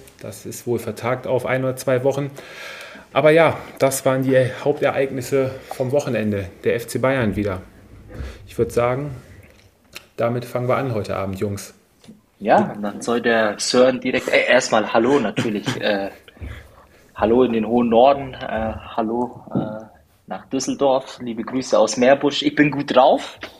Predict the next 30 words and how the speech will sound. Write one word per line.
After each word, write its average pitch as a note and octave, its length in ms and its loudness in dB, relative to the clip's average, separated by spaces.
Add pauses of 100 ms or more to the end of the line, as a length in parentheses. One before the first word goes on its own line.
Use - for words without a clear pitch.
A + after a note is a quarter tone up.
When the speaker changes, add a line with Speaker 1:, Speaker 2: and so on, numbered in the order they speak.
(600)
Speaker 2:
hatte B2 180 -6
natürlich C3 380 -6
auch A#2+ 120 0
was A#2 160 -4
zu G#2+ 120 -12
feiern, E3+ 360 0
aber C#3+ 300 2
ich D3+ 180 -6
würd, D3 240 -2
äh, B2+ 420 0
Sören, D3+ 640 0 (140)
ähm, B2+ 380 -12 (720)
zuallererst C3+ 640 0
mal B2 100 -6
die A#2 100 -10
Möglichkeit, B2+ 680 -8
äh, A#2 380 -6 (420)
geben, D3+ 500 -6
äh, A2+ 380 -4
seine, G#2+ 880 -2
äh, G#2 260 -4
Saisonprognose, A2+ 1300 -2
die G#2+ 80 -6
er G2 120 -4
vor A#2+ 200 0
der B2+ 80 4
Saison A#2 440 -6
abgegeben - 600 -6
hat, A2+ 240 -4
äh, G#2 380 -2